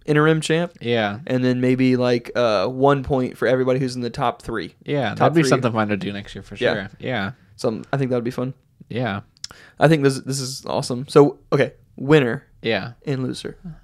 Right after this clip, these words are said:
Speaker 2: What's your thought process? I'm cool with whatever 'cause we're both gonna go into this confident just 'cause, I mean, Islam
Speaker 1: Yeah.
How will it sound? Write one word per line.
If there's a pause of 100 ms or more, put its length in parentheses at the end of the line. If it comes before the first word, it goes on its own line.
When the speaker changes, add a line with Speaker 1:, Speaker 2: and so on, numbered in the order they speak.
Speaker 2:
What's
your
thought
process? (2250)
I'm
cool
with
whatever
'cause (720)
we're
both
gonna
go
into
this
confident
just
'cause, (360)
I
mean,
Islam
Speaker 1:
Yeah.